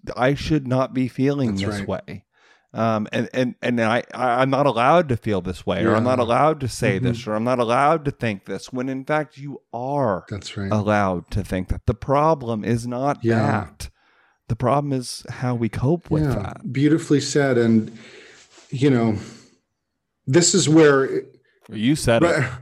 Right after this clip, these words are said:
Speaker 2: <laughs> Well, I, you know, you said it in your own, your own way and words. It was beautifully said. So therein lies, you know, when I'm thinking the therapist had interventions, uh, two things that you kind of just brought out is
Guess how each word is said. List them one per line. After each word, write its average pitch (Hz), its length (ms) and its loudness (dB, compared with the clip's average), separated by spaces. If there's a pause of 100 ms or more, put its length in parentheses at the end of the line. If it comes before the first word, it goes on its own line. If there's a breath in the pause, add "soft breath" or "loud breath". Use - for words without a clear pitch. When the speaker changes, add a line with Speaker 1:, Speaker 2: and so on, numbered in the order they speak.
Speaker 2:
<laughs> - 200 -8
Well, 151 220 4
I, 139 200 0
you 139 200 4
know, 113 140 0
you 120 140 2
said 135 220 0
it 127 100 0
in 123 100 -2
your 113 180 0
own, 113 400 -6
your 113 180 -6
own 107 120 -6
way 117 200 -2
and 110 140 -6
words. 117 340 -2
It 107 60 -6
was 104 200 -12
beautifully 107 420 -8
said. 98 300 -12 (500 soft breath)
So 165 220 2
therein 165 500 2
lies, 143 540 0
you 151 140 -2
know, 123 120 -2
when 120 240 -2
I'm 117 180 -4
thinking 123 300 -6
the 110 80 -6
therapist 113 400 -6
had 113 160 -8
interventions, 120 920 -6 (720 soft breath)
uh, 135 180 -2
two 220 220 0
things 110 440 -4
that 120 160 -8
you 120 200 -6
kind 127 240 -6
of 110 60 -8
just 113 200 -10
brought 120 200 -4
out 131 260 -4
is 123 300 -6